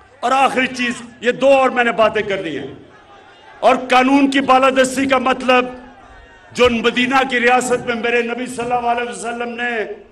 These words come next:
उन्होंने कहा था, ये नौजवानों अपने कानों में डाल लो, कि मैंने जब ये इंसाफ की तहरीक शुरू की थी, मैं अपने नबी की सुन्नत पे चल रहा था।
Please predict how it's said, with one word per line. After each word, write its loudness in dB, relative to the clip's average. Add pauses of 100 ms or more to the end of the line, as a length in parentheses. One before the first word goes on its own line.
(360)
उन्होंने 0
कहा 2
था, 2 (600)
ये 2
नौजवानों 4
अपने -2
कानों 0
में -2
डाल 0
लो, -8 (560)
कि -8
मैंने -6
जब -4
ये 0
इंसाफ -2
की -8
तहरीक -2
शुरू 0
की -6
थी, -6 (500)
मैं 0
अपने 4
नबी 0
की -4
सुन्नत -2
पे 0
चल 0
रहा -2
था। -10